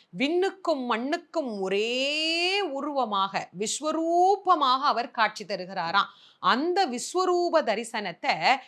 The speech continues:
வீரபாகு தேவருக்கும் முருகப்பெருமான் காட்டுகிறார். வீரபாகு தேவர்னா யாரு அப்படின்னு தெரியாதவங்களுக்காக நான் சொல்றேன். வீரபாகு தேவர் முருகப்பெருமானினுடைய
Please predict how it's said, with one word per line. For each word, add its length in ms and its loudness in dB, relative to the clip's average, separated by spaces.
வீரபாகு 840 8
தேவருக்கும் 720 0
முருகப்பெருமான் 680 -2
காட்டுகிறார். 480 0
வீரபாகு 560 8
தேவர்னா 540 4
யாரு 720 2
அப்படின்னு 460 -4
தெரியாதவங்களுக்காக 1040 4
நான் 160 -6
சொல்றேன். 440 -4
வீரபாகு 640 0
தேவர் 400 -4
முருகப்பெருமானினுடைய 1300 -2